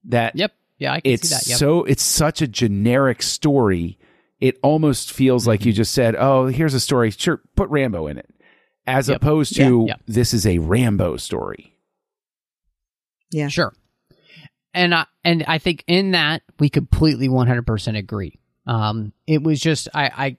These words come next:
Speaker 2: I guess part of that was just me acknowledging that there are these things still
Speaker 1: Sure.
Speaker 2: that they are trying
Speaker 1: Sure.
Speaker 2: to do with this story. And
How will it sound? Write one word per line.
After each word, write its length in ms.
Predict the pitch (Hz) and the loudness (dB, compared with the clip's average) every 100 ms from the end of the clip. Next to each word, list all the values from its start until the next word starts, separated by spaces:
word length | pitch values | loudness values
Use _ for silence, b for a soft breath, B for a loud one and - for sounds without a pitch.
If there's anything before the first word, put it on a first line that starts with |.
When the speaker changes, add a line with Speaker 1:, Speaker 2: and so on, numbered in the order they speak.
| - | -10
Speaker 2:
I 80 | 147 | -8
guess 240 | 139 143 | -4 -6
part 280 | - - 143 | -6 -2 0
of 80 | 135 | 0
that 180 | 117 107 | -2 -4
was 160 | 113 | -8
just 220 | - 110 | -8 -8
me 380 | 120 113 113 - _ | -6 -6 -6 -10 _
acknowledging 960 | 139 123 123 113 120 127 117 120 107 107 | -6 -4 -2 -2 0 -2 -2 -2 -4 -4
that 160 | 107 - | -8 -4
there 340 | 120 117 110 110 b b b | 0 0 0 -4 b b b
are 240 | 151 190 170 | 0 2 0
these 220 | 139 131 | -2 -4
things 280 | 143 131 120 | -4 -4 -4
still 240 | - - | 0 0
Speaker 1:
Sure. 60 | 104 | 0
Speaker 2:
that 140 | 113 | -2
they 140 | - 110 | -4 -2
are 240 | 117 135 | 0 0
trying 320 | 147 170 160 | 0 -4 -2
Speaker 1:
Sure. 100 | 165 | 0
Speaker 2:
to 40 | 139 | 0
do 120 | 165 | 0
with 180 | 170 170 | -2 -4
this 160 | 175 165 | -4 -4
story. 500 | - 170 180 180 185 b b b | -2 0 2 0 -2 b b b
And 400 | 151 147 139 127 | -2 2 2 -2